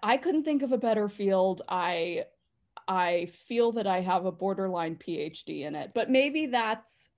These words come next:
maybe that's saying too much. Maybe it's a master's degree. Okay. Anyway, so we've decided that, that what we're gonna do this week, because this is the only news that matters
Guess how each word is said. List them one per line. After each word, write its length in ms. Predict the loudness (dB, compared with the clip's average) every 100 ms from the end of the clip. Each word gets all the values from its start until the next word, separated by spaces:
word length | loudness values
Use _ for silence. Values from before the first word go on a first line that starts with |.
| _
maybe 220 | -2 0
that's 280 | 0 -2 -2
saying 260 | -2 -2 -4
too 140 | -6
much. 240 | -6 -6
Maybe 260 | -4 -2 -2
it's 120 | -6
a 60 | -8
master's 520 | -8 -10 -10 -16 -14
degree. 440 | -16 -14 -14 -14 _ _ _
Okay. 360 | -10 -6 -8 -8 _ _ _ -2
Anyway, 400 | 0 0 -4 -6
so 180 | 0
we've 260 | 2 2 -2
decided 500 | -4 -4 -2 -2 0
that, 200 | 0 -2 -4
that 320 | 0 0 0
what 160 | -4 -4
we're 120 | -4
gonna 160 | -4 -2
do 160 | 0
this 200 | 0 -2
week, 360 | -8 -10 -12 -14
because 320 | -10 -4 -4
this 140 | -2 -6
is 100 | -4
the 120 | -2
only 280 | -2 -4 -4
news 360 | -6 -8 -12
that 160 | -6 -4
matters 500 | -4 -8 -10 -12 -16